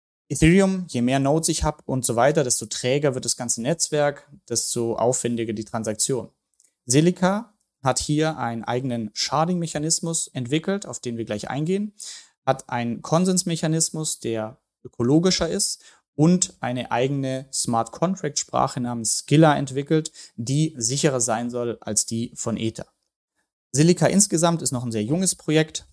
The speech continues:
das heißt zweitausendsiebzehn wurde das White Paper veröffentlicht, zweitausendneunzehn das Mainnet gestartet, Marktkapitalisierung achthundertvierzig Millionen Euro, auf Rang einundneunzig auf CoinMarketCap,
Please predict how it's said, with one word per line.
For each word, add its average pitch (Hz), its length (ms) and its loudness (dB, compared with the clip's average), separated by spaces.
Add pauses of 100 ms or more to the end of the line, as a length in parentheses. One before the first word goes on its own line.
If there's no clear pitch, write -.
das - 160 -2
heißt 117 180 0
zweitausendsiebzehn 120 840 -2
wurde 117 160 -2
das 107 180 -4
White 160 220 2
Paper 151 280 -2
veröffentlicht, 131 680 -4
zweitausendneunzehn 117 1120 -4
das - 160 -2
Mainnet 165 440 0
gestartet, 139 580 -2 (440)
Marktkapitalisierung 131 1120 -2
achthundertvierzig 120 800 -2
Millionen 107 400 -2
Euro, 151 480 2 (640)
auf 113 300 -4
Rang 113 220 -4
einundneunzig 139 960 0 (140)
auf 123 200 -4
CoinMarketCap, 143 840 0